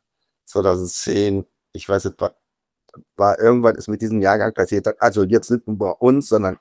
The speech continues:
insgesamt, ne? Der Wein, Jahrgang altert sehr schnell, ne? Warum, weshalb?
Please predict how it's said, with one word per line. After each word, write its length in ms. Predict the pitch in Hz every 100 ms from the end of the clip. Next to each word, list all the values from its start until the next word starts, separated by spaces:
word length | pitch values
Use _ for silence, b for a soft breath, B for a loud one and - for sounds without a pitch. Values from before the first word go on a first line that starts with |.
| -
insgesamt, 720 | 143 147 95 85 80 120 -
ne? 240 | 95 143 - _ _ _ _ _ _ _ _
Der 160 | 95 98
Wein, 360 | 117 131 113 - -
Jahrgang 360 | - 101 123 107
altert 380 | - 95 90 -
sehr 140 | -
schnell, 340 | - 50 50 - -
ne? 260 | 95 127 - _ _ _ _ -
Warum, 580 | 95 87 104 113 107
weshalb? 600 | 92 82 - 85 92 92